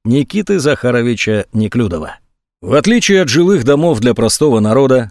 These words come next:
деревянных или кирпичных бараков, спаленных одноэтажек и прочих строений с удобствами на улице, в домах советской номенклатуры всё было обустроено для комфортного проживания. Сталинский ампир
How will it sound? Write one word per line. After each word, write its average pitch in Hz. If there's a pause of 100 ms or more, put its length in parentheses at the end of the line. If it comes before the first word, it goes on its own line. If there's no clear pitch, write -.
(160)
деревянных 156
или 135
кирпичных 127
бараков, 117
спаленных 135
одноэтажек 104
и 107
прочих 147
строений 127 (100)
с -
удобствами 101
на 90
улице, 156 (460)
в -
домах 185
советской 175
номенклатуры 156
всё 151
было 147
обустроено 127
для 104
комфортного 101
проживания. 98 (540)
Сталинский 156
ампир 131